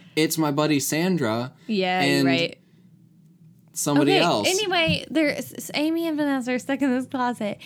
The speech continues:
Speaker 2: and then the killer rips the door open, gets Vanessa, and he hangs her by the bell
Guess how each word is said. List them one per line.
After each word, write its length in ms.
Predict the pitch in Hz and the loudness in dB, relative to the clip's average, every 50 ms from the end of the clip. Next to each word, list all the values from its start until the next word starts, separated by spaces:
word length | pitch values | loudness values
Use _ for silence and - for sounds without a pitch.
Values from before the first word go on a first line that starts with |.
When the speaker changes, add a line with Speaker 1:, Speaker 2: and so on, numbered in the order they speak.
| - - - | -18 -8 -2
Speaker 2:
and 120 | 247 247 | 0 0
then 100 | 254 240 | 2 2
the 80 | 214 196 | 0 -2
killer 380 | 190 - 277 302 269 226 208 - - - - - - - | -2 -2 0 0 0 -2 -4 -6 -12 -20 -20 -20 -10 -4
rips 440 | 175 196 220 262 453 440 - 165 170 | 0 4 6 8 8 6 6 2 -2
the 80 | - 285 | -2 0
door 280 | 247 285 254 233 226 | 2 2 2 2 2
open, 420 | 220 208 190 208 190 185 175 185 180 170 | 0 -2 -2 -2 -2 -2 -2 -4 -2 2
gets 320 | - 370 349 - - - | 2 2 2 2 -2 -4
Vanessa, 640 | - 247 240 233 233 214 190 185 - - - - - - - - - - - _ | -2 0 2 2 2 0 0 -4 -6 -8 -8 -10 -12 -16 -20 -20 -20 -20 -8 _
and 220 | - 214 208 196 196 | 0 0 2 2 2
he 320 | 202 202 196 190 185 185 - - - - - | 2 2 0 0 -2 -4 -8 -16 -20 -20 -12
hangs 400 | - - 320 320 294 285 277 - - | -4 0 0 2 2 0 -2 -2 -2
her 260 | 269 254 226 220 214 | -2 -2 -2 -4 -4
by 320 | 202 214 233 226 220 220 | -4 -2 -2 0 0 -2
the 80 | 208 190 | -2 -2
bell 500 | 185 202 208 208 220 233 240 254 247 | -2 0 0 2 2 0 -2 -4 -6